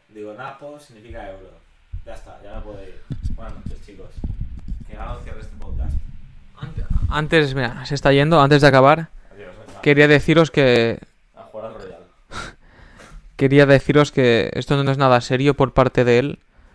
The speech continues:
Speaker 2: A mí me da mucha pena porque en un pri-, primer principio pensaba que iba a ser un gran podcast.
Speaker 1: A ver, es un, es un gran podcast.
Speaker 2: Pero me equivoqué con él.
Speaker 1: A ver, mira, sinceramente, este podcast es diferente a los demás. Este podcast es único. Yo no he visto ningún podcast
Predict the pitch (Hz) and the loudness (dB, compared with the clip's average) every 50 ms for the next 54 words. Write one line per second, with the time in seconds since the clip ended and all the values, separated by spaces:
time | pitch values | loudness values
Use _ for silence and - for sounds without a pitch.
0 | _ _ _ _ - - 135 139 147 151 151 151 151 165 160 - - 143 - - | _ _ _ _ -12 -8 -6 -2 0 2 4 4 4 4 2 2 2 2 2 4
1 | 143 156 151 143 139 123 135 131 131 135 139 135 151 143 131 127 - 147 147 143 | 2 2 2 0 0 -4 -6 -8 -10 -10 -10 -10 -10 -10 -12 -12 -12 -10 -10 -10
2 | 135 - 151 143 131 - 165 151 - 147 139 143 131 135 147 139 135 - 139 135 | -10 -10 -12 -12 -10 -12 -12 -8 -8 -6 -6 -8 -8 -8 -8 -8 -8 -8 -10 -10
3 | 131 127 139 127 131 127 131 131 127 120 - 139 135 135 _ - 147 - - _ | -10 -12 -12 -16 -16 -14 -12 -12 -12 -10 -8 -8 -8 -8 _ -8 -8 -8 -10 _
4 | _ _ _ _ - - - 113 113 117 - - - 135 143 143 139 - - - | _ _ _ _ -20 -20 -20 -20 -20 -20 -20 -20 -20 -20 -20 -20 -20 -18 -20 -20
5 | - - 139 147 - - - - - 156 147 143 135 135 135 135 123 - 143 135 | -20 -20 -20 -20 -20 -20 -10 0 2 4 4 4 4 2 0 -4 -2 0 0 2
6 | 131 127 123 139 135 131 - - 131 131 123 120 123 - - - - - - - | 2 2 2 2 0 0 0 0 -2 -2 -2 -4 -6 -8 -12 -18 -20 -18 -18 -20
7 | - _ 120 120 135 135 123 113 110 117 - 113 120 - 127 113 120 120 - - | -20 _ _ -20 -16 -16 -16 -16 -18 -20 -20 -20 -20 -20 -20 -18 -18 -18 -16 -16
8 | 151 147 - - 131 123 147 143 143 135 135 127 120 107 104 107 104 120 113 - | -18 -18 -18 -20 -20 -20 -20 -20 -20 -20 -16 -14 -14 -14 -14 -14 -16 -16 -16 -16
9 | _ 107 _ 123 110 131 123 _ 156 147 - - 117 - _ 127 143 123 98 95 | _ -20 _ -20 -20 -20 -18 _ -18 -20 -18 -20 -20 -20 _ -20 -20 -20 -18 -18
10 | 85 - _ _ _ _ _ _ _ _ 139 151 151 135 - 131 120 123 135 139 | -20 -20 _ _ _ _ _ _ _ _ -18 -18 -18 -16 -16 -18 -18 -16 -18 -18
11 | 127 113 110 110 113 135 151 - | -18 -18 -20 -20 -20 -20 -20 -20